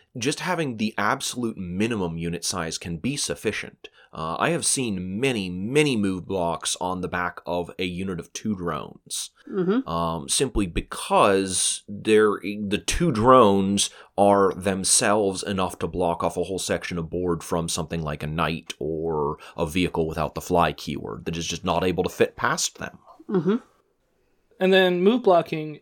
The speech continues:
Speaker 3: is a phase you can actually kill a unit in, believe it or not.
Speaker 1: Mm-hmm.
Speaker 3: Um, speaking of the wonderful fly and flyer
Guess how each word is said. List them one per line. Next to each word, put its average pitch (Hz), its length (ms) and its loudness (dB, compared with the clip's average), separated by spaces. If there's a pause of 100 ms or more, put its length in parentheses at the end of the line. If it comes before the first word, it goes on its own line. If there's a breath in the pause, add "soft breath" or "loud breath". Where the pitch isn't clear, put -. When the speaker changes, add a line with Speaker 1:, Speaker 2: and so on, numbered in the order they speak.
(100)
Speaker 3:
is 180 460 4
a 160 120 -4
phase 151 420 0
you 175 100 -2
can 180 140 -4
actually 123 340 -8
kill 151 260 -4
a 156 40 -2
unit 175 300 0
in, 110 180 -8
believe 139 380 -8
it 147 60 -8
or 156 80 -6
not. 175 340 -8
Speaker 1:
Mm-hmm. 196 460 -4
Speaker 3:
Um, 123 500 -2
speaking - 560 -4
of 165 200 -4
the 156 140 2
wonderful 147 600 0
fly 139 400 2
and 160 240 -4
flyer 156 680 0